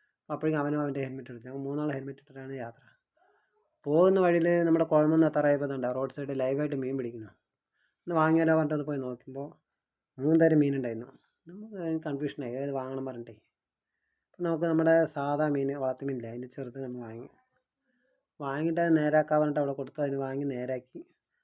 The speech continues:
ഞങ്ങൾ വീണ്ടും യാത്ര തിരിച്ചു. ആലത്തൂർക്കുള്ള യാത്ര പൊതുവെ എൻ എച്ചിലൂടെയാണ് നല്ലത് കേട്ടോ. കാടിയെത്തിയതും അവൻ അനിയൻ്റെ കുട്ടികളുടെ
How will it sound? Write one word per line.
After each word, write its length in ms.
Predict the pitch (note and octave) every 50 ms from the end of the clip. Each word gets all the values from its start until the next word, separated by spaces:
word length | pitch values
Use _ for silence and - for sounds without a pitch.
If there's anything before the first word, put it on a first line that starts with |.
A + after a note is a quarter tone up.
| _ _ -
ഞങ്ങൾ 100 | D3 C#3+ C#3
വീണ്ടും 180 | C#3+ C#3 D3
യാത്ര 240 | D3 C3+ B2+ B2 C3 B2+
തിരിച്ചു. 300 | B2 A#2+ A#2 _ - - _ _ _ _ _ _ _ _ _ _ _ _ _ _ _ _ _ _ _ _ _ _ _ _ _ _ _ _ _ _ -
ആലത്തൂർക്കുള്ള 720 | C#3+ C#3+ D3+ E3+ F3+ E3+ - F#3 F3 F3+ E3+ F3+ F3 F3
യാത്ര 320 | E3 D#3 D3+ D#3 D3+ D#3+ D#3+ D#3+ D#3+
പൊതുവെ 340 | D#3+ - C3+ C#3+ D3 D3 D#3 D#3+ - _ _ _ _ -
എൻ 120 | - C#3 C#3
എച്ചിലൂടെയാണ് 420 | D3+ C#3+ D3+ D3 D3+ D3 D3 C#3 C3+
നല്ലത് 200 | A#2+ A#2+ A#2+ B2
കേട്ടോ. 200 | A#2+ A#2 A#2+ G#2+ G2+ _ _ _ _ _ _ _ _ _ _ _ _ _ _ _ _ _ _ _ _ _ _ _ _ _ _ _ -
കാടിയെത്തിയതും 640 | - C3+ C3+ C#3 D3+ D#3+ E3+ E3 - F3 E3 F3+ F3+
അവൻ 160 | E3+ D#3+ E3 E3+
അനിയൻ്റെ 360 | E3 D3+ D3 D3+ D#3 D3 D#3
കുട്ടികളുടെ 480 | D3+ D#3 C#3 D3 D3+ D3+ D3+ D3+ D3+